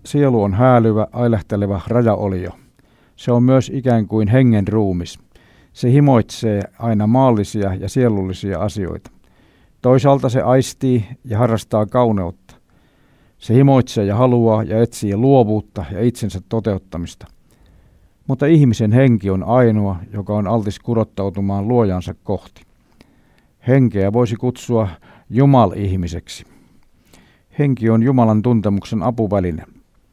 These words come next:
Tästä hengestä Jaakob neljä viisi sanoo, "Kateuteen asti Jumala halajaa henkeä,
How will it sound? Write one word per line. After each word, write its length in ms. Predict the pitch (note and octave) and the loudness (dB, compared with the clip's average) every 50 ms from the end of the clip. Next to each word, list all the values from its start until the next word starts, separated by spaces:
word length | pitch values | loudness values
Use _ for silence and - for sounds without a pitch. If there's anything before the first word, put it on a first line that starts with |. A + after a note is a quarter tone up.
| _ _ _ _ _ _ _ _ _ _ _ - | _ _ _ _ _ _ _ _ _ _ _ -8
Tästä 280 | - G#2+ - - A2+ | -6 -6 -4 -2 0
hengestä 460 | A#2+ C#3 C#3+ C3 A#2+ A2+ - - A2+ | 2 2 4 4 4 2 0 -2 -2
Jaakob 360 | A2+ A#2+ A#2 A#2 G2 A2 G2+ - - | 0 2 2 2 0 -2 -6 -6 -4
neljä 360 | A2+ A#2 A#2 A2+ G#2 G2 F#2+ | -4 -2 0 0 0 -2 -2
viisi 280 | G#2 A#2 A2+ G2+ - - | -2 -2 -2 -2 -4 -6
sanoo, 360 | - G2+ G2+ G2 F#2+ F#2+ F2+ - _ _ _ _ _ _ _ _ _ _ _ _ _ _ _ _ _ _ _ - | -6 -4 -4 -2 -4 -6 -6 -8 _ _ _ _ _ _ _ _ _ _ _ _ _ _ _ _ _ _ _ -2
"Kateuteen 640 | - D3+ D3+ - B2+ A#2 G#2+ G#2 - G2 F#2+ G2 F#2+ | 0 0 0 2 2 0 0 0 -2 -4 -4 -4 -2
asti 480 | G2 A#2+ - - - - - G#2 F2+ - - _ _ _ _ _ | -4 -4 -4 -6 -12 -10 -10 -8 -10 -10 -14 _ _ _ _ _
Jumala 520 | - G#2+ B2 C3+ B2+ A#2 G#2+ G2 F#2 F2 E2 D2+ - | -4 -2 0 2 2 2 2 0 -2 -4 -8 -12 -18
halajaa 540 | - - A#2 A2+ A2 G#2 G2 F#2 F2+ F2+ | -12 -4 -2 0 0 0 0 0 -2 -2
henkeä, 580 | F#2 G2+ A#2 A2+ G#2+ G2 F2+ - F#2+ F2 E2 F#2 | 0 0 2 2 0 0 -2 -4 -6 -6 -6 -8